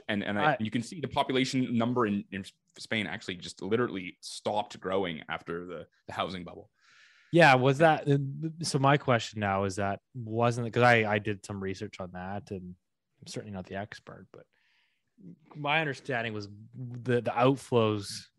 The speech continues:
Speaker 1: similar to Ireland, the outflows happened once the housing bubble burst, because it burst,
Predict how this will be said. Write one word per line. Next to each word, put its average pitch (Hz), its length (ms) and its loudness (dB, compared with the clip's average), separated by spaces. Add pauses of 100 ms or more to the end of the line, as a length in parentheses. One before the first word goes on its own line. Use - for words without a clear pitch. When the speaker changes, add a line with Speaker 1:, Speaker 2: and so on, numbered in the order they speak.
(400)
Speaker 1:
similar 123 320 2
to 110 80 0
Ireland, 104 480 2
the 110 60 -4
outflows 113 520 2
happened 104 440 -2
once 107 380 -4 (340)
the 110 60 -6
housing 104 340 2
bubble 98 260 0
burst, 107 480 2
because 101 520 -8 (680)
it 123 160 -4
burst, 120 640 2